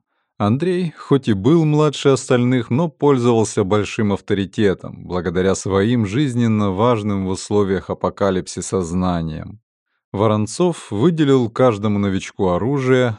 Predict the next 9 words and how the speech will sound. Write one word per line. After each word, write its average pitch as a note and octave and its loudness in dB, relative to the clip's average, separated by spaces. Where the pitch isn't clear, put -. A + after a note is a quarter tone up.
а G#2+ 0
Андрей E3 0
учил E3 -2
первых C3 2
рекрутов A2+ 2
нашей G2+ 0
академии A2 0
им G#2 0
пользоваться. E2 -2